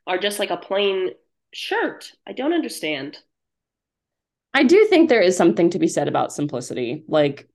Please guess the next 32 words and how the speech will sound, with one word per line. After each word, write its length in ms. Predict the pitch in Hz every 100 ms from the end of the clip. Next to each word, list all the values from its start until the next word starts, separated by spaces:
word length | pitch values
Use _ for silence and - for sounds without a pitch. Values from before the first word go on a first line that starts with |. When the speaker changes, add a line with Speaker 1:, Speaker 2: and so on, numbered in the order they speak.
| _ _ _ _
Speaker 2:
it's 300 | - 92 214
not 320 | 262 269 262 214
a 80 |
terrible 600 | 220 - 156 160 151 123
kit. 380 | - - 107 - _ _ _ _
It's 200 | 175 -
just 160 | 170 170
that 160 | 165
when 120 | 156 156
you're 100 | 147
comparing 560 | 160 156 160 160 151
it 180 | 135 -
to 540 | - 151 139 135 147 - _ _ _ _ -
art, 480 | 160 127 143 - _ _ _ _ _ _
on 200 | 175 147 - _ -
the 140 | 165
other 200 | - 143
two 180 | 139 147
kits, 420 | - 123 90 - -
it's 380 | 135 - - -
very 440 | 156 147 156 135
starkly 720 | 135 - 147 135 - 113 85
plain. 580 | - - - 78 - 170 - _ _
Speaker 1:
Yeah, 100 | 294
but 120 | 226 -
is 180 | 247
it 200 | 262 -
simplicity 600 | - 226 208 277 285 285 285
or 120 | 220
is 120 | 214
it 120 | 208
laziness? 800 | 190 240 190 - - - - -